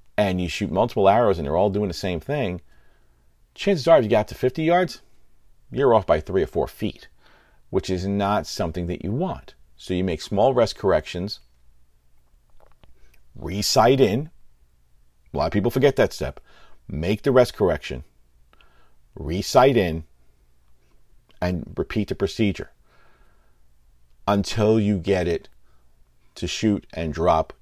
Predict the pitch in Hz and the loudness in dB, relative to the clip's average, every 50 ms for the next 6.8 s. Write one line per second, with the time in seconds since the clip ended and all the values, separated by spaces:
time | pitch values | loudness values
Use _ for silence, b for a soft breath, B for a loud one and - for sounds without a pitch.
0 | - - 101 104 104 101 104 101 95 95 92 90 87 b b b b b - _ | -10 -6 -2 -2 0 0 0 0 0 0 0 -2 -2 b b b b b -20 _
1 | - - - _ 90 87 85 - - - - 98 92 85 - - 80 78 67 55 | -20 -20 -12 _ -8 -6 -6 -8 -8 -4 -2 0 0 0 -2 -4 -6 -8 -8 -8
2 | - - - b b b b b b b b - - 156 208 233 - - - 226 | -12 -16 -20 b b b b b b b b 0 4 4 6 6 4 2 0 0
3 | - - 147 120 214 113 123 127 120 92 95 82 95 107 123 - - 160 123 107 | 4 4 4 6 6 4 2 2 0 0 -2 0 0 -2 -2 -2 -2 -2 -2 0
4 | - 117 107 - 117 107 - - - - 95 101 110 - 151 147 143 b b b | 0 0 0 2 0 0 0 -2 -6 -4 -4 -4 -4 -4 -4 -6 -6 b b b
5 | b b b - 104 98 - 85 95 87 85 87 80 76 - - - 131 147 165 | b b b -2 -2 -2 0 -2 -2 -2 -2 -2 -4 -4 -6 -2 2 2 4 4
6 | 165 156 120 131 117 - - 87 73 71 - - - 76 76 - | 2 0 -2 -2 -4 -2 -2 -2 -2 -2 -6 -10 -10 -10 -10 -12